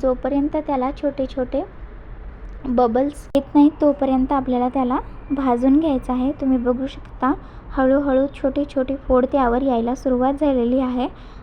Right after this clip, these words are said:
आणि यालाच आपल्याला अशा पद्धतीने येऊ द्यायचं आहे आणि नंतर आपल्याला याला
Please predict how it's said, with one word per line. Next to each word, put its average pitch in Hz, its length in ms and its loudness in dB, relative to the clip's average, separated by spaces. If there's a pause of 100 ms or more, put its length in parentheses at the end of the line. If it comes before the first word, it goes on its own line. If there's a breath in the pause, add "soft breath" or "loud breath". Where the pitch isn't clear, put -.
(160 loud breath)
आणि 247 340 2
यालाच 247 440 2
आपल्याला 254 680 0 (180)
अशा 254 240 -4
पद्धतीने 262 500 0
येऊ 277 220 4
द्यायचं 285 380 0
आहे 269 140 2
आणि 277 160 4
नंतर 254 360 2
आपल्याला 262 340 0
याला 262 220 2